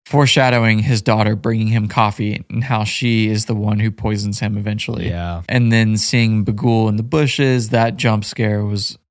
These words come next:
Speaker 1: it was
Speaker 2: Yeah.
Speaker 1: cliche, but it was fun. And then the,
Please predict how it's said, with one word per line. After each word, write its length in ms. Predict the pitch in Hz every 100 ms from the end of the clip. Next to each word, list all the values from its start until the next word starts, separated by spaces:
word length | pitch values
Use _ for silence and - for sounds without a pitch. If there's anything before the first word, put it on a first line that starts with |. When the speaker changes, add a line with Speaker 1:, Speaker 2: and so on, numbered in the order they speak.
| _
Speaker 1:
it 80 | 135
was 140 | 135 -
Speaker 2:
Yeah. 60 |
Speaker 1:
cliche, 420 | - 113 - 104
but 100 | 101
it 40 | 104
was 120 | 104
fun. 340 | - 101 98 101 _ _ _ _ _
And 160 | - 117
then 440 | 110 107 107 104 - _ _ _ _
the, 380 | 175 135 113